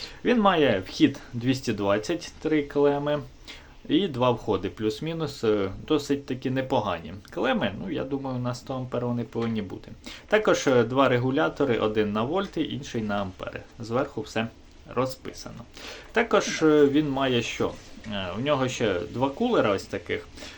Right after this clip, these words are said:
Це п'ятдесятки, досить шу-, шумні. На них подається чотирнадцять вольт і воно не регулюється ніяк. Тобто треба буде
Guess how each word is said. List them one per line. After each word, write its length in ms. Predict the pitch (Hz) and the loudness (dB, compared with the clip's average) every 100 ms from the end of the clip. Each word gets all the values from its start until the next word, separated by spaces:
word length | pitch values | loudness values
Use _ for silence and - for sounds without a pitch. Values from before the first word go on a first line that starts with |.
| - - | -20 -8
Це 100 | - | -6
п'ятдесятки, 760 | 110 117 107 117 - 95 - 117 | -4 -2 0 0 0 -4 -2 -2
досить 440 | 117 147 - 143 | 4 4 4 -4
шу-, 260 | - 165 165 | -2 -4 -4
шумні. 440 | - 151 160 196 233 - - - | -4 -4 0 2 0 -2 -16 -10
На 200 | 120 123 | -4 -2
них 160 | 151 170 | -2 0
подається 420 | 143 139 139 139 | 2 4 4 2
чотирнадцять 640 | 117 - 151 139 127 139 | -4 2 2 2 -2 -4
вольт 300 | 160 202 - | -2 -2 -4
і 160 | 151 160 | -4 -4
воно 540 | 143 135 123 143 147 117 | -2 0 2 2 2 0
не 280 | 117 131 139 | 0 4 4
регулюється 680 | 135 135 120 101 101 - 143 | 4 4 2 2 -2 -2 -2
ніяк. 460 | 156 175 185 175 - - | 0 0 0 -2 -8 -8
Тобто 320 | - - 107 | -8 -6 -6
треба 340 | - 117 - | -4 -2 0
буде 360 | 113 123 123 | -2 0 0